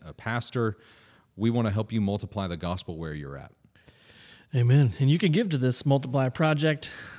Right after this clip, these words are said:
Speaker 2: by making a pledge with us or a one-time donation at multiply the church dot com. We would love to see some support increase there, um, because I, I believe the increase is just going to,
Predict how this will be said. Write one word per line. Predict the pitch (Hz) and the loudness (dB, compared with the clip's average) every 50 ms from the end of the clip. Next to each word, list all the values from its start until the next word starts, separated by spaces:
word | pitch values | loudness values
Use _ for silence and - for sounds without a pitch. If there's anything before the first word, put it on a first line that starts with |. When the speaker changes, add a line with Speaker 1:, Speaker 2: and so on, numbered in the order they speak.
| - - - - - - | -20 -20 -20 -18 -12 -4
Speaker 2:
by | 127 127 127 127 127 123 120 120 120 120 120 117 | 0 4 6 6 6 6 6 6 4 4 2 4
making | 117 143 156 - 151 120 | 4 2 4 4 2 2
a | 107 | 2
pledge | - - 123 123 135 139 135 - - | 0 0 0 2 2 0 -2 -2 -4
with | 131 127 127 | -2 0 0
us | 131 131 131 139 135 - - | 0 2 2 0 -2 -2 -4
or | 98 95 92 87 | -4 -4 -4 -4
a | 92 | -4
one-time | 95 107 120 123 - 127 117 120 | -2 -2 -2 -2 -2 -2 -4 -2
donation | 113 123 110 110 113 117 - - 156 131 | 0 0 0 0 0 0 -2 -2 -2 -2
at | 101 | -2
multiply | 101 113 123 - 151 - - 117 120 117 | -2 -4 -6 -8 -10 -10 -6 -4 -2 -2
the | 110 104 | -2 -4
church | - - - 117 113 - - - | -8 -8 -8 -8 -8 -8 -8 -8
dot | 123 104 - - | -8 -8 -8 -10
com. | - - 113 120 139 143 143 - - - - - - - - - | -14 -10 -6 -2 0 0 -2 -2 -6 -14 -20 -20 -20 -16 -4 2
We | 165 165 | 6 6
would | 147 135 | 8 8
love | 131 143 143 147 139 131 | 8 8 8 8 6 6
to | 127 120 | 2 0
see | - - 131 123 123 123 | 0 0 2 2 4 4
some | 117 - - 127 117 | 2 0 -2 -6 -6
support | - - 113 113 - - 123 120 123 120 - _ - | -6 -6 -8 -8 -6 -2 0 0 0 0 -2 _ 2
increase | 127 127 123 117 - 135 123 123 120 - - | 4 4 4 2 2 2 2 2 0 -2 -2
there, | - 120 120 120 123 123 - - - - - - - - | -2 0 2 4 4 2 2 -2 -8 -20 -20 -14 -6 -2
um, | 127 113 113 113 110 110 | 0 2 4 4 4 2
because | 110 107 - 123 120 107 110 | 2 0 2 2 2 2 2
I, | 107 110 | 0 -2
I | 117 110 - 120 | -2 -4 -4 -4
believe | 107 120 113 120 123 120 | 0 2 2 4 4 4
the | 117 113 | 4 2
increase | 127 139 131 - 120 117 117 117 - - | 2 2 0 0 0 2 2 0 0 -2
is | 117 113 107 | -4 -4 -4
just | - - 117 117 - - | -2 -2 -2 -2 -2 -2
going | - 113 113 117 110 | 0 2 4 4 2
to, | - - 113 110 107 | 2 -2 -2 -2 -2